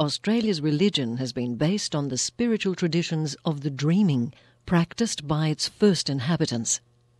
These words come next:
The focus shifted towards Christianity following the arrival of European settlers in the late eighteenth century. Back then, we were a predominantly Protestant Christian country,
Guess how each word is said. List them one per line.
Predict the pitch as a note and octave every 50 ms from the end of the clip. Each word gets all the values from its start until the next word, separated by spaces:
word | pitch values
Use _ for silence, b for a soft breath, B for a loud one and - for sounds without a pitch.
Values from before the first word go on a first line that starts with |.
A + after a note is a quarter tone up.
| B B B B B B
The | - F3
focus | - - C4+ C#4 C#4 - F3 D3+ - -
shifted | - - - - A3 - - - E3+ C#3 -
towards | E3 D3+ C#3+ D3 E3 E3 D3 -
Christianity | - - F#3 D#3 - - D3 D3+ E3+ F#3 E3 C#3 B2 A#2+ A2+ G#2+
following | - - C3 C3 C3+ C3+ C#3 C#3+ C3+
the | B2+ B2+ B2
arrival | A#2 A#2+ C#3 D#3 F3+ F3 F#3+ F#3 D#3
of | C3+ A#2 B2
European | D3 F#3+ A3+ A3 - F3 E3+ D3+ C#3+
settlers | C3+ - - A3+ A3 - - B2 B2 B2+ C#3 C3+
in | B2+ A#2
the | A#2
late | A#2+ C3 D#3 G3 G3+ - - -
eighteenth | D#3+ D#3 - D3+ C#3+ C#3 -
century. | - - F3+ F3+ E3+ - C3 A#2 A#2+ - - - _ _ _ _ _ _ _ _ _ B B B B B B B
Back | D#3 D3 D#3 D#3 D3+ -
then, | - C#3+ C#3 E3+ F3+ C#3+ A#2+ C3 C#3 - b b b b b b
we | b D#3 F3 G3+ A3+
were | G#3 E3 D#3+ C#3+ C#3 D3+ -
a | D#3+ D3+
predominantly | - - D#3+ C#3+ C#3+ G3+ A#3 B3+ B3+ A3 G3 - E3 D#3 D#3
Protestant | - - - - A3 G#3+ G#3 D#3 - - C#3+ C3 A#2 -
Christian | - - D3+ - - D3 C#3 C#3+
country, | - D3 C#3 - - E3 F#3 F#3+